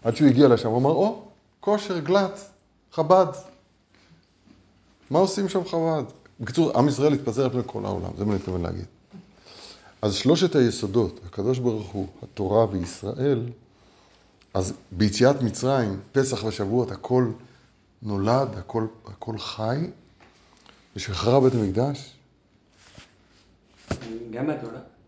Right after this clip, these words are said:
Speaker 1: אין, מה זה תורה? תורה, אני אס-, אני אסביר. תורה זה דיבור של הקדוש ברוך הוא אל עם ישראל.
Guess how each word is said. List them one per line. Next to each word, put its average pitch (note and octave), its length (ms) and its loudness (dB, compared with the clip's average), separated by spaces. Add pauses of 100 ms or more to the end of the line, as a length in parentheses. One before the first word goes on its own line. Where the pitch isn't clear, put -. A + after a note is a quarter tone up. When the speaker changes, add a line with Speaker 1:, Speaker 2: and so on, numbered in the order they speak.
(920)
Speaker 1:
אין, C#3+ 160 6 (180)
מה B2 140 6
זה D3 100 2
תורה? F#2 280 -4
תורה, A#2 540 -2 (380)
אני F#2+ 100 -4
אס-, F#2 200 -6
אני F#2+ 120 0
אסביר. F2+ 300 -2 (1800)
תורה A2 380 4 (2000)
זה F#2+ 240 0
דיבור A2 500 2
של C3 180 -2
הקדוש A2 320 -2
ברוך F#2+ 220 -4
הוא C3+ 160 0
אל A2 80 -2
עם F#2+ 180 -2
ישראל. - 260 -12